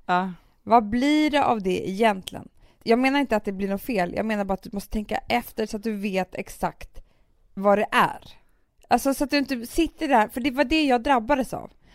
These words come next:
Speaker 2: Att jag bara tänkte så här, "Men så här blir det där, lite så här." Och det lät trevligt på pappret, men när man satt där så var det inget bra.
Speaker 1: Nej, men vad ska jag göra då?
Speaker 2: Nej, men jag vill, jag vill bara att du ska vara beredd.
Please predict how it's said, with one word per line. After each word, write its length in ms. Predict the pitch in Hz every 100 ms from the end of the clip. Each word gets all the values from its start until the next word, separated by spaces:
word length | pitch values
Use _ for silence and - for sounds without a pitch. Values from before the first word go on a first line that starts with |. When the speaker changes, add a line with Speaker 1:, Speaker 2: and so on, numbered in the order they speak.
| -
Speaker 2:
Att 220 | - 233
jag 120 | 269
bara 100 | 277
tänkte 220 | 294 269 240
så 60 |
här, 60 | 220
"Men 160 | 240
så 60 | 262
här 200 | 320 415
blir 160 | 294 214
det 140 | 185
där, 400 | 180 185 165 165
lite 400 | - 269 427 370
så 100 | 240
här." 280 | 175 156 - - _ _ _ _ _
Och 120 | - 254
det 120 | 285
lät 340 | 302 - _
trevligt 340 | - 302 214 214
på 80 |
pappret, 600 | 220 247 - - 262 -
men 240 | - 247 233 _
när 140 | 226
man 140 | 240 240
satt 300 | - 294 - _
där 260 | 185 170
så 160 | 170 214
var 300 | 196 175 170
det 60 | 180
inget 180 | 180 185
bra. 220 | 240 - _ _ _
Speaker 1:
Nej, 360 | 208 226 254 240
men 180 | 226 240
vad 100 | 233
ska 160 | -
jag 80 | 240
göra 440 | 226 226 214 247 349
då? 160 | 170 - - _ - -
Speaker 2:
Nej, 200 | - 311 440 403
men 220 | 359 339
jag 120 | 294
vill, 200 | 285 302 269
jag 100 | 302
vill 120 | 311
bara 220 | 269 285
att 200 | 220 - - - -
du 140 | 214 240
ska 180 | -
vara 140 | 247 226
beredd. 720 | 185 208 233 233 127 - 165